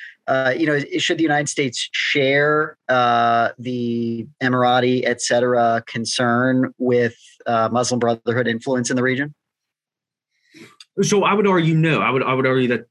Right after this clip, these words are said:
Speaker 2: that the Muslim Brotherhood is, is, is not a, a, a terrorist organization and is not, uh, this, this boogeyman that, that they've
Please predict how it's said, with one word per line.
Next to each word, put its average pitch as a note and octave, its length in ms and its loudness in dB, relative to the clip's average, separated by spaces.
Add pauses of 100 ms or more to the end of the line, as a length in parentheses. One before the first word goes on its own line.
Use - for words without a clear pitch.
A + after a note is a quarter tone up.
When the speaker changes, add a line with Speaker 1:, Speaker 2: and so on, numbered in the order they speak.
(360)
Speaker 2:
that A#2+ 180 -4
the B2+ 60 0
Muslim A2+ 240 0
Brotherhood A2 260 0
is, G#2 120 -6
is, G2+ 320 -4
is G#2 180 -4
not A2+ 180 0
a, F#2 160 -4 (220)
a, F#2 320 -4 (160)
a G2+ 80 -6
terrorist G#2 440 -2
organization G2 720 -2
and F#2+ 120 -2
is F#2 100 -6
not, F#2 300 -2 (240)
uh, F2 380 -6 (840)
this, A2 240 -4 (180)
this G2+ 240 -6
boogeyman G#2 720 0
that, G2 240 -4
that F#2+ 120 -4
they've F#2+ 220 -2